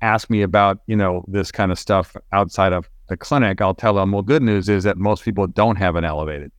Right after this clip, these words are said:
But certainly if you do, if you refer to me, you have an elevated P S A, I, I like P S A-based testing. I prefer P H I. Bill Catalona, who's one of my partners, really helped develop that. I think it's a great test.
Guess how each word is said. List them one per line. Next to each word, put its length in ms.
But 360
certainly 480
if 120
you 100
do, 480
if 200
you 80
refer 400
to 80
me, 340
you 100
have 160
an 60
elevated 460
P 140
S 200
A, 240
I, 180
I 80
like 260
P 120
S 140
A-based 440
testing. 480
I 200
prefer 440
P 300
H 240
I. 300
Bill 200
Catalona, 520
who's 160
one 100
of 40
my 100
partners, 460
really 180
helped 260
develop 400
that. 300
I 100
think 180
it's 140
a 40
great 340
test. 320